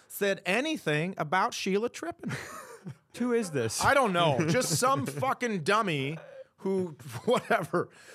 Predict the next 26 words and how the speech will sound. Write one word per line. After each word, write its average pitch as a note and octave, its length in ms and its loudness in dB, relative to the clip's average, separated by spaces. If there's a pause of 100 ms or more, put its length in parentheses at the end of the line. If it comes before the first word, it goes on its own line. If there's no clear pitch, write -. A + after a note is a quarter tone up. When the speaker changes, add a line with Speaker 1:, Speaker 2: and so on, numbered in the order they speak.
Speaker 1:
You D4 100 -6
know A#4 120 0
what? - 160 -2
I, F#4+ 240 0
I'd E4 100 2
like A4+ 120 -4
to A3 80 0
start F3 320 0
an C#3+ 160 -4
app. B2 420 -4
You G#3 180 0
know C#4 120 0
TikTok? G#3+ 640 -2 (440)
I A#3+ 120 6
know C4+ 180 6
my A#3 140 8
voice G#3+ 240 4
got G3+ 180 4
super F3+ 300 2
high. C#3 240 6 (540)
<laughs> - 260 -4 (1040)
But B3+ 220 4
I'm C#4 100 6
gonna C#4 180 0
start B3 280 2
it. F#3+ 100 0